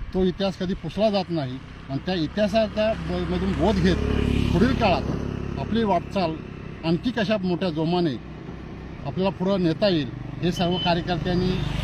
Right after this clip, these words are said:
सर्व बांधवांनी लक्षात घेणे गरजेचं आहे. कारण ज्या काळात ही सुरुवात केली होती, त्या काळात सायकल, मोटरसायकल असतील, छोट्या गाड्या असतील, त्या माध्यमातून ही चळवळ उभा करत असताना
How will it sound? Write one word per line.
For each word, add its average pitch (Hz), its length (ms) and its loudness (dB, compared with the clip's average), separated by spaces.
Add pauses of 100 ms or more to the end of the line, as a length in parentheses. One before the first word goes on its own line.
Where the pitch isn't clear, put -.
(180)
सर्व 170 340 6
बांधवांनी 165 720 2
लक्षात 160 260 0
घेणे 165 280 2
गरजेचं 156 380 0
आहे. 151 180 0
कारण 175 380 2 (480)
ज्या 190 160 6
काळात 185 340 2
ही 185 160 0
सुरुवात 185 300 2
केली 196 260 2
होती, 180 220 0
त्या 185 220 -2
काळात 185 240 0
सायकल, 185 580 0
मोटरसायकल 185 600 0
असतील, 160 360 -2 (760)
छोट्या 202 200 2
गाड्या 185 280 4
असतील, 180 300 0
त्या 202 160 0
माध्यमातून 202 580 0
ही 208 80 4
चळवळ 190 300 0
उभा 180 160 0
करत 180 200 -6
असताना 160 360 -4